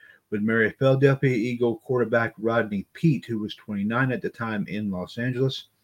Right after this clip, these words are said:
On this date in nineteen ninety-nine, model and actress Esther Canadas, who was twenty-two at the time, would marry model Mark Vanderloo, who was thirty-one at the time,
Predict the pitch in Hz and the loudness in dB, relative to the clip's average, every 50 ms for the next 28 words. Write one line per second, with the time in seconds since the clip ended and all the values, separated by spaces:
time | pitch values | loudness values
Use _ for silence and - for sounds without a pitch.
0 | _ - - - - - - - - - - _ - - 113 - - 147 135 131 | _ -20 -20 -20 -20 -20 -20 -20 -20 -20 -20 _ -6 -4 -2 0 2 2 4 4
1 | 123 120 127 135 139 135 - 143 135 131 127 127 131 127 127 131 131 131 135 135 | 4 2 2 2 2 2 2 2 2 2 2 2 2 2 2 2 4 4 4 2
2 | 131 120 - 113 117 123 131 131 127 127 123 123 127 127 127 127 - 127 113 - | 2 0 0 0 2 2 4 4 2 2 2 2 2 2 2 0 -2 -4 -4 -4
3 | - - - 123 131 135 - - 123 110 - - 117 110 123 143 156 147 110 117 | -6 -2 2 2 2 2 0 -2 -4 -4 -4 -4 -2 2 4 6 6 6 6 4
4 | - - - - - _ _ _ _ _ _ _ _ _ _ _ _ _ _ _ | 0 -2 -6 -10 -12 _ _ _ _ _ _ _ _ _ _ _ _ _ _ _
5 | _ _ _ _ _ _ _ 117 117 117 113 107 - - - 127 120 113 110 - | _ _ _ _ _ _ _ 0 2 2 2 0 -2 -4 -2 -2 0 -2 0 2
6 | - 151 156 156 151 117 117 - - 123 123 123 123 113 117 113 110 110 107 120 | 4 4 4 4 4 0 -4 -4 -2 0 0 0 2 2 0 0 0 2 2 4
7 | 120 120 120 117 117 117 113 101 - - - 110 117 120 120 123 120 117 113 110 | 4 6 6 6 4 4 2 0 -2 -4 -4 -2 2 2 4 4 4 4 2 2
8 | - 82 104 110 120 123 127 117 - - 104 104 92 120 131 147 151 135 123 113 | 0 -2 0 2 2 4 4 2 0 -4 -10 -6 0 4 4 6 6 4 4 2
9 | 107 101 101 107 110 113 120 110 104 107 101 - - 117 107 104 101 101 113 135 | 2 2 2 0 0 0 0 0 0 -2 -4 -2 0 2 2 2 0 0 0 2
10 | 143 143 120 - - - - 127 120 117 117 117 117 | 2 2 0 -2 -6 -8 -6 -4 -2 0 -2 -2 -2